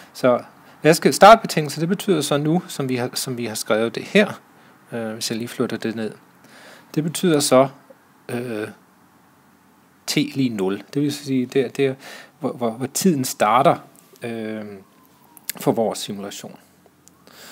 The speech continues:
Og det vil så sige, at vi skal have, øh, x-koordinatet. Nu skriver jeg så xi, ikke? Fordi der er flere partikler.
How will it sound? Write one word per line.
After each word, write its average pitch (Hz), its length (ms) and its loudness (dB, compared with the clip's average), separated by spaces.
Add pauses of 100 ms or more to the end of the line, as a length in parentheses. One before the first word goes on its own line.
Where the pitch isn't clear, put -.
(420)
Og 123 100 -4
det 160 80 2
vil 180 80 2
så 165 100 -2
sige, 170 180 0
at 160 60 0
vi 170 60 -2
skal 147 200 -2
have, 139 220 2 (560)
øh, 110 280 -6 (140)
x-koordinatet. 127 840 0 (460)
Nu 131 100 -6
skriver 131 280 0
jeg 117 100 -4
så - 120 -10 (220)
xi, - 440 -6 (420)
ikke? 127 180 -12
Fordi 117 220 -6
der 110 120 -2
er 98 60 -2
flere 143 360 4
partikler. 123 640 -6